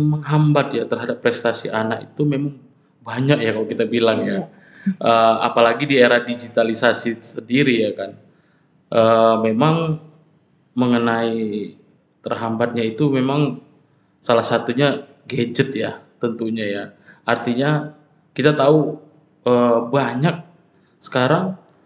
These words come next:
Speaker 1: eh, pemberian gadget itu lebih dini malah diberikan ke si anak gitu loh. Jadi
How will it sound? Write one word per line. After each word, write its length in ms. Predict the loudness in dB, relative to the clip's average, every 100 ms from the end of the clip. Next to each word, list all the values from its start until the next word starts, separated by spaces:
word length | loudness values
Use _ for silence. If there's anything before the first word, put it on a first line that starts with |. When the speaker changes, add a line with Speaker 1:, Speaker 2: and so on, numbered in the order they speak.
| _ -2
Speaker 1:
eh, 460 | 2 2 0 0 -4 -10 _ _ _
pemberian 480 | -4 -2 2 2 2
gadget 320 | 2 0 0
itu 440 | -2 -4 -4 -6 -6 _ _ _ _
lebih 300 | -8 -4 -4
dini 300 | 0 2 4
malah 400 | 4 4 0 -4
diberikan 460 | -4 -4 -4 -4 -4
ke 140 | -6
si 160 | -10 -10
anak 460 | -8 -8 -8 -12 -16 -20
gitu 240 | -18 -18
loh. 120 | -18 _ _ _ _ _
Jadi 560 | -8 -4 -2 -2 -4